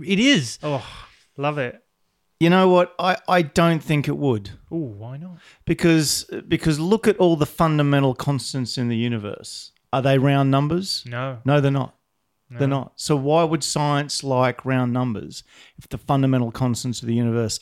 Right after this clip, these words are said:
Speaker 3: are not round numbers?
Speaker 2: Good point. Love it. Love it. Schmoopy.
Speaker 3: God, I'm off to a great
Speaker 2: Shut
Speaker 3: start.
Speaker 2: up. You
Speaker 3: All
Speaker 2: can't, you can't boast about your own
Speaker 3: <laughs>
Speaker 2: first sentence.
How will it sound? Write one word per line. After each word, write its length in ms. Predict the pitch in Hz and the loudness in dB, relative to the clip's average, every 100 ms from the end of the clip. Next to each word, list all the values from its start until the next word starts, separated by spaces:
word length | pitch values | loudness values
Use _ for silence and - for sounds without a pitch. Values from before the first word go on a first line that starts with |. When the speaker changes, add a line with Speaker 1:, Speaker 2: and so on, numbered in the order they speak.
| - | -8
Speaker 3:
are 100 | 117 | -4
not 280 | 113 113 - | -2 -4 -6
round 260 | 110 107 | -8 -8
numbers? 460 | 107 107 92 - - | -8 -10 -12 -16 -12
Speaker 2:
Good 200 | 127 - | -10 -10
point. 280 | - 143 143 _ _ - | -10 -12 -12 _ _ -10
Love 240 | 131 131 | -6 -6
it. 140 | 131 - - | -10 -12 -8
Love 120 | 139 | -8
it. 120 | 143 | -8
Schmoopy. 280 | - 156 156 | -8 -6 -4
Speaker 3:
God, 340 | 175 196 160 - | -4 -2 -4 -6
I'm 80 | - - | -18 -8
off 220 | 233 226 | -6 -4
to 180 | - 190 | 2 4
a 60 | 151 | 4
great 380 | 127 190 202 202 | 0 2 2 4
Speaker 2:
Shut 200 | - 277 | 4 6
Speaker 3:
start. 300 | 285 233 185 | 6 6 4
Speaker 2:
up. 60 | |
You 120 | 185 | 2
Speaker 3:
All 60 | 185 | 4
Speaker 2:
can't, 260 | 196 262 160 - - | 4 4 0 -6 -4
you 180 | 202 208 | -2 0
can't 400 | 208 233 202 - | 2 2 2 4
boast 340 | 196 180 - | 4 4 -2
about 200 | 160 160 | 0 2
your 160 | 160 175 | 4 4
own 260 | 190 190 | 4 0
Speaker 3:
<laughs> 0 | |
Speaker 2:
first 640 | 170 185 185 175 175 - - | -2 4 6 6 4 -8 -6
sentence. 720 | 175 165 156 131 127 170 | -4 -2 -4 -8 -10 -16